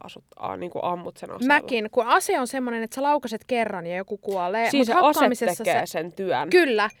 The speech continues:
Speaker 2: mut
Speaker 1: Joo.
Speaker 2: tossa sä joudut itse. Sama puukotatko, kuristatko,
Speaker 1: Meillä oli tää
Speaker 2: lyötkö.
Speaker 1: jossain. En muista, missä tapauksessa puhuttiin tästä
Speaker 2: Joo.
Speaker 1: henkilökohtaisuudesta.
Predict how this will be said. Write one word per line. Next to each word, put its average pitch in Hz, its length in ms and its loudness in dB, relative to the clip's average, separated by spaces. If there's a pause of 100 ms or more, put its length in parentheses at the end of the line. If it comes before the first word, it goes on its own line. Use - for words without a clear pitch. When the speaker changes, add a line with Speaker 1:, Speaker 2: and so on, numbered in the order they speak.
Speaker 2:
mut 262 160 -2
Speaker 1:
Joo. 208 60 0
Speaker 2:
tossa 359 280 4
sä 311 120 0
joudut 277 320 4 (120)
itse. 302 420 -4 (220)
Sama 403 320 2
puukotatko, 247 880 -4
kuristatko, 240 840 -2
Speaker 1:
Meillä 262 180 8
oli 262 160 6
tää 262 140 6
Speaker 2:
lyötkö. 190 140 8
Speaker 1:
jossain. 180 440 2 (920)
En 202 120 -2
muista, 202 260 -6
missä 208 240 -6
tapauksessa 156 640 -8
puhuttiin 196 460 -12
tästä - 320 -14 (360)
Speaker 2:
Joo. 214 300 -2 (220)
Speaker 1:
henkilökohtaisuudesta. 214 1080 -10